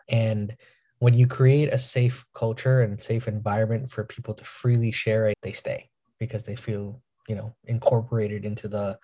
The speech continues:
the overall business mindset. And I, I definitely think that being approachable is definitely another one.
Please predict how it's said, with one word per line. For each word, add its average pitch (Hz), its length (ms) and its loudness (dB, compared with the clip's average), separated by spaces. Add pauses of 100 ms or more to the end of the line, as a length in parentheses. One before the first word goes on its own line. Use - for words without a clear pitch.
(300)
the 117 100 0
overall 107 340 2
business 110 460 -4
mindset. 104 560 -8 (520)
And 113 400 2
I, 120 160 2
I 127 100 4
definitely 139 420 6
think 127 380 4
that 113 500 -2 (220)
being 131 500 8 (280)
approachable 151 720 0
is 123 120 -2
definitely 123 320 2
another 117 240 2
one. 165 280 -4